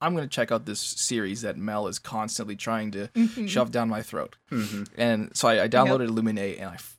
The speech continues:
Speaker 1: I loved it. I, we talked about how excited we were for the next one. Uh, Mel, who, again, who was in a wheelchair, went to each of these signings that happened near her, and she bought copies, signed copies,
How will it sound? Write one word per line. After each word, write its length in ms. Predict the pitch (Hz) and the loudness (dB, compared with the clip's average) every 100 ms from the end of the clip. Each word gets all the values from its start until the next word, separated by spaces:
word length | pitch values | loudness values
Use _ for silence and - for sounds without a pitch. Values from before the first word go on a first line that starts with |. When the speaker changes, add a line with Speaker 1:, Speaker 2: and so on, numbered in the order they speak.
| _ | _
Speaker 1:
I 100 | - - | -18 -14
loved 380 | 95 98 87 82 | -10 -8 -8 -6
it. 260 | 80 - - | -6 -6 -10
I, 220 | - 92 101 | -6 -4 -2
we 180 | 107 | -2
talked 300 | 120 143 143 | 2 4 4
about 140 | 165 123 | 4 2
how 100 | 117 | 2
excited 400 | 104 113 104 101 | 2 0 -2 -4
we 80 | 101 | -4
were 180 | 101 98 | -4 -4
for 80 | |
the 60 | 113 | -6
next 280 | 90 80 - | -6 -8 -8
one. 220 | 82 82 - - - - - | -10 -10 -14 -18 -16 -18 -4
Uh, 320 | 87 80 85 78 101 104 87 78 | -2 0 -2 -6 -16 -18 -20 -10
Mel, 480 | 113 147 123 107 87 - 135 | 0 4 4 2 -2 -8 -6
who, 360 | - 147 139 - 92 - _ - | 0 2 2 -4 -14 -20 _ -4
again, 460 | 131 143 120 80 - | 0 0 -2 -6 -10
who 120 | 151 | -4
was 240 | 143 117 - | -2 -2 -4
in 160 | 139 135 | -4 -2
a 60 | |
wheelchair, 720 | 113 113 127 139 - 73 - - _ - - 151 | -2 -2 -4 -2 -4 -4 -8 -14 _ -18 -14 -2
went 180 | 143 143 | 2 2
to 140 | 143 - | 0 -2
each 200 | 131 - | -2 -2
of 60 | |
these 140 | 147 139 | 0 2
signings 540 | - 117 123 110 85 | 2 2 2 0 -2
that 140 | - - | -4 -4
happened 400 | 113 104 120 120 | -4 -4 -2 0
near 140 | 123 | 0
her, 120 | 123 | -2
and 100 | 143 | -2
she 140 | - 113 | -2 -2
bought 340 | 110 101 - | 0 -2 -4
copies, 640 | - 120 107 - 78 - - | -4 0 0 -2 -10 -10 -2
signed 760 | - - - 120 131 139 127 - | 2 4 4 2 0 0 -2 -2
copies, 680 | 120 110 - 69 73 - | -2 -2 -6 -10 -8 -10